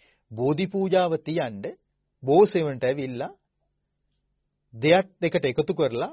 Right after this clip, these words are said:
වන්දනා කරන ගමන් ඉතිපිසෝ ගාතාව කියනවා. ස්වාක්කාත ගාතාව කියනවා, සුපටිපන්න ගාතාව කියනවා. හිත වෙන අහක. ගාත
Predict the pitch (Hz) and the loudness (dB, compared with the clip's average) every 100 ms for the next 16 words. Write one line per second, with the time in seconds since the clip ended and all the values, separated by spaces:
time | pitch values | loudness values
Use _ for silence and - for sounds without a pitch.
0 | 135 123 139 170 226 220 202 170 156 147 | -8 -4 -2 0 2 0 0 -4 -2 -2
1 | 214 185 170 170 - 180 170 170 170 175 | -2 -6 -6 -6 -2 0 4 4 4 2
2 | 151 147 233 359 139 80 _ _ _ _ | 2 -2 -2 -2 -4 -12 _ _ _ _
3 | _ _ _ _ _ _ _ _ - - | _ _ _ _ _ _ _ _ -10 4
4 | 156 180 180 214 202 185 190 190 190 175 | 4 4 4 2 4 2 2 4 2 0
5 | 175 330 262 127 - 165 185 208 196 190 | -2 -4 -4 -6 -4 -4 -4 -4 -4 -2
6 | 196 196 202 196 339 339 131 196 - 185 | 0 0 -2 -2 -4 -4 -8 -10 -6 -4
7 | 285 247 254 311 143 117 95 - _ _ | 0 2 4 4 2 -4 -10 -18 _ _
8 | _ _ _ _ _ _ _ _ _ _ | _ _ _ _ _ _ _ _ _ _
9 | _ _ _ _ _ _ _ 120 127 175 | _ _ _ _ _ _ _ 0 4 6